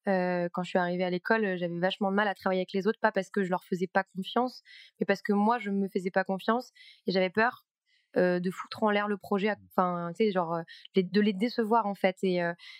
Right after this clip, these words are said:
Speaker 1: et cette, cette peur de, enfin, ce que vous disiez, euh, « Bah non, du coup, s'il y a quelqu'un d'autre, euh, j'ai tellement pas envie de le décevoir que je vais y aller », bah moi, j'avais, j'étais déjà dans, «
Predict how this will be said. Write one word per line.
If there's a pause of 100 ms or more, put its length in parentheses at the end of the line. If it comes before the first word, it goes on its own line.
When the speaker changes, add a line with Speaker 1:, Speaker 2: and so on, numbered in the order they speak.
(140)
Speaker 1:
et
cette,
cette
peur
de, (120)
enfin,
ce
que
vous
disiez,
euh, « (240)
Bah
non, (100)
du
coup,
s'il
y
a
quelqu'un
d'autre,
euh,
j'ai (260)
tellement
pas
envie
de
le
décevoir
que
je
vais
y
aller »,
bah
moi,
j'avais,
j'étais
déjà
dans, «